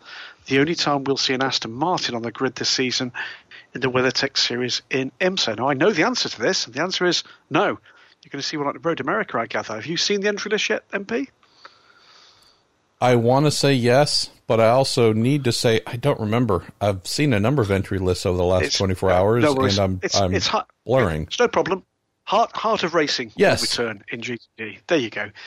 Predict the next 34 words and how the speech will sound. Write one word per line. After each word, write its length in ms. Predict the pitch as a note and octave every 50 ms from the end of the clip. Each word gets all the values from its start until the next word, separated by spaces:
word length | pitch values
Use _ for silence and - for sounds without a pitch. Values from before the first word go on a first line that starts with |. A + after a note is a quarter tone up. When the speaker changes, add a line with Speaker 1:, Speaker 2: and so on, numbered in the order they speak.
| - - - -
Speaker 1:
So 300 | - - - B2 B2+ B2+ - -
that's 240 | F3 F3+ - - -
the 140 | - D#3
good 220 | - - E3 D#3+ -
news 340 | D#3 D3+ D3+ D3+ C#3 - -
if 260 | - F3 C3+ - -
you're 320 | - C#3 C3 C3+ C3 A#2+ - -
a 280 | B2+ B2 B2+ B2+ B2+ -
lover 280 | D3 C#3 B2+ A2 B2 B2+
of 120 | B2 A#2+
fine 540 | - - - - - - C3+ C3 B2+ B2+ A#2+
automobiles 640 | - - C3+ B2 - C3 A#2 A2 B2+ A#2+ A#2 A#2+ A2+
from 160 | - - A#2
my 240 | A2+ A#2 C3+ D#3+ E3
fair 240 | - - - A#2+ A2
country, 480 | - - C3 A2+ G#2+ - - A#2+ B2+ B2+ - - - - - - - _ -
is, 240 | C3 B2 - - C#3+
Mike, 340 | C3 B2+ B2 A#2+ - -
the 120 | - - -
good 180 | D#3+ E3 -
news 180 | - A#2 A2 G#2+
is 240 | A2+ A#2 A#2 - -
that 120 | - -
Heart 240 | - - A#2+ A2+ A2+
of 100 | G#2 A2
Racing 320 | A2+ A2 - - - A#2
will 80 | A2+ G#2+
be 100 | - A#2+
back, 320 | A2 - D#3 D#3+ D#3 -
and 80 | - A#2
we'll 80 | A#2 A#2
wait 220 | B2+ C#3 C3+ -
and 100 | D3+ C#3+
see, 360 | - - F#3 G3 A#3 A#3+ -